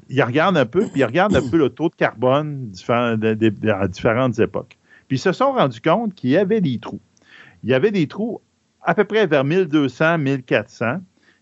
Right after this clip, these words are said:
Puis, un autre trou en, à peu près entre mille cinq cent soixante, mille six cents, euh, mille six cent quatre-vingts.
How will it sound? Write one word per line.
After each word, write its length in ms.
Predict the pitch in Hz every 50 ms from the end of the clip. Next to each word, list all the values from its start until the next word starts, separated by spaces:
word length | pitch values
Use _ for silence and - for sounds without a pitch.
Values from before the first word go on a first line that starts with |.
| _ -
Puis, 180 | 165 175 202
un 140 | 180 147 147
autre 180 | 185 196 190 -
trou 260 | 170 208 254 247 208
en, 260 | 151 139 139 135 127 - _ _ _ _ _ -
à 80 | 135 127
peu 100 | 160 156
près 200 | - 185 220 185
entre 160 | 139 117 - -
mille 200 | 151 185 214 190
cinq 220 | - 185 156 143
cent 200 | - - 160 160
soixante, 520 | - - 127 127 123 - 151 165 175 165
mille 200 | 151 139 147 151
six 200 | 139 - - 135
cents, 320 | - - - 156 156 156 98
euh, 300 | 117 113 113 113 110 110
mille 160 | 110 131 147
six 160 | 143 - - -
cent 140 | 147 135
quatre-vingts. 400 | 123 127 107 - 98 90 87 90